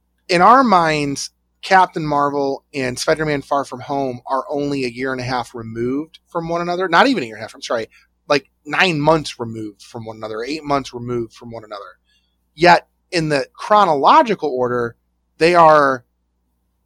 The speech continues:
uh, twenty-five years removed from one another. So,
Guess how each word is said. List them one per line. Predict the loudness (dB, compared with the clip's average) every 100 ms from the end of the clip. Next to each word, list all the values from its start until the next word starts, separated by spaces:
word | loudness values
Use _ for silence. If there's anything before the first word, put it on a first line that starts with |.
| _
uh, | -20 -20 -20 _
twenty-five | -16 -4 0 0 -2 2 2 2 -2
years | -6 -2 0 0 -2 -10 -16 _
removed | -6 -4 -2 -2 -4 _ _
from | _ -10 -4
one | -4
another. | -4 -8 -10 -18 _ _ _
So, | -4 4 4 4